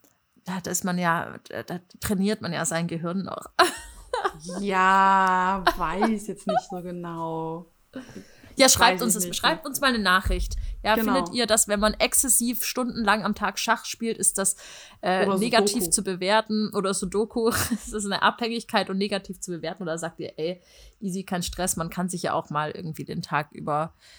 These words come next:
Speaker 1: nicht immer mit sich selbst beschäftigen, sondern auch den Sachen nachgehen, auf die man Bock hat.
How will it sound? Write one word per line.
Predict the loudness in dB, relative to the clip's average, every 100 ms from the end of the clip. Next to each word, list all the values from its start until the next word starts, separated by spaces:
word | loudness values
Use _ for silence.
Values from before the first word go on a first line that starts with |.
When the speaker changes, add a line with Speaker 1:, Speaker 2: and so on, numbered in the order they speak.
| _ -16 -12
Speaker 1:
nicht | -2 0 0
immer | -2 -4
mit | -4 -4
sich | -4
selbst | -2 -4 -6
beschäftigen, | -8 -6 -6 -8 -6
sondern | -6 -4
auch | -8 -8
den | -6
Sachen | -6 -6 -8
nachgehen, | -8 -10 -8 -8 -8 -12 -8
auf | -8
die | -4
man | -2 0
Bock | -2 -2
hat. | -6 -6